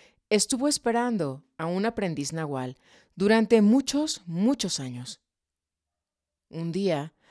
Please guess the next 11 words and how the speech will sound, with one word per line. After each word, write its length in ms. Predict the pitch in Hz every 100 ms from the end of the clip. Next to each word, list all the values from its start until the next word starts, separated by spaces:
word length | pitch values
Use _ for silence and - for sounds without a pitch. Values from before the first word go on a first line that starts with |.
| _ -
volviendo 540 | 165 208 220 269 294
a 100 | 320
casa 320 | 320 294 -
después 400 | 156 131 - 147 139
de 60 |
una 220 | 151 151
corta 340 | 156 165 160 170
visita 600 | 175 - 208 - 127 - _ _
a 140 | - 170
unos 340 | 208 240 254
conocidos 680 | - 214 156 202 147 131 -